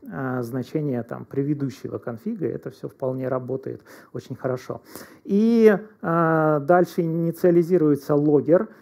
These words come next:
для каждого из модулей. Это тоже очень удобно, а, позволило реализовать функцию, что у каждого модуля может быть свой,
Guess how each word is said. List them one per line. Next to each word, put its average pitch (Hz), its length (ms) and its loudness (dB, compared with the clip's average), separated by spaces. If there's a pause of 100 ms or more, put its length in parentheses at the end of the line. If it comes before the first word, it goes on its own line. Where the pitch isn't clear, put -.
(160)
для 180 440 2
каждого 160 560 0
из 151 180 0
модулей. 156 480 2
Это 196 240 0
тоже 190 260 -2
очень 170 320 -2
удобно, 151 580 -2
а, 139 580 -4
позволило 151 680 2
реализовать 143 560 0
функцию, 170 400 -6
что 139 200 -4
у 135 60 -2
каждого 143 580 2
модуля 147 480 0
может 139 440 -4
быть 147 240 -4
свой, 143 520 -2